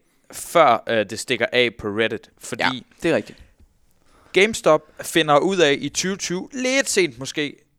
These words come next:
Speaker 1: at, øh, de skal måske faktisk lige digitaliseres. Så de leder efter tre nye bestyrelsesmedlemmer og hiver, øh, en fætter ind, der hedder Ryan Cohen,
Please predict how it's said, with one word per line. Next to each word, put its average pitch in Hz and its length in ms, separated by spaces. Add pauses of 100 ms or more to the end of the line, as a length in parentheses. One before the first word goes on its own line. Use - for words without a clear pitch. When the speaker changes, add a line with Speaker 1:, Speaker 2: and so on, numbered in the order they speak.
(100)
Speaker 1:
at, 139 300
øh, 120 520 (480)
de 151 100
skal 135 260
måske 131 500
faktisk - 480
lige 110 140
digitaliseres. 104 920 (480)
Så - 120
de 185 120
leder 190 300
efter 147 200
tre 165 260
nye 143 240
bestyrelsesmedlemmer 139 1120
og 135 120
hiver, 139 460
øh, 110 460
en 127 140
fætter 160 300
ind, 127 180 (380)
der 117 80
hedder 113 340
Ryan 113 260
Cohen, 135 460